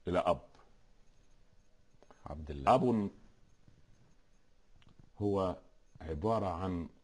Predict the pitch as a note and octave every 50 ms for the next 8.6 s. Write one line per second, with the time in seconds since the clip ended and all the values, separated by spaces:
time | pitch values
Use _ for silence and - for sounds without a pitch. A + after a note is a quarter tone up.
0 | - - - C#3+ C#3+ C#3 C#3 A#2 G#2+ A#2 G#2+ G2+ F#2 E2+ D#2+ F#2 E2 - F#2 -
1 | E2 E2 D#2+ - A2 G2 F2 - F#2+ G#2 B2+ D#3+ F3+ F#3 E3 - G#2+ G#2 F#2+ G2+
2 | G2+ G2 F2+ - - G#2+ G#2 F#2 - - E2+ - - G2+ F#2+ D#2+ D2 C#2+ - -
3 | - - - - - G2+ A2+ A2+ - F3+ G3+ G3 F#3+ D3+ C3+ B2+ A2+ G#2+ A2 C#3
4 | B2 G2+ D#2 - - F#2+ G2+ F#2+ E2+ F2 A2+ D3+ E3+ E3+ D3+ C#3 C3 B2 A#2 G2
5 | C3 C#3+ D#3 D#3+ C3+ - - - A2 G#2+ B2 C3 B2+ - - F#2 - - - -
6 | - - - - - - - - - - - - - - - - - - - -
7 | B2 A#2+ G2+ A2 G#2 A2+ A#2+ A2 G2+ F#2+ F2+ F2+ E2 - - E2 D#2+ F2+ A2 A#2+
8 | C3 C3+ - - - - - - - - E2+ D#2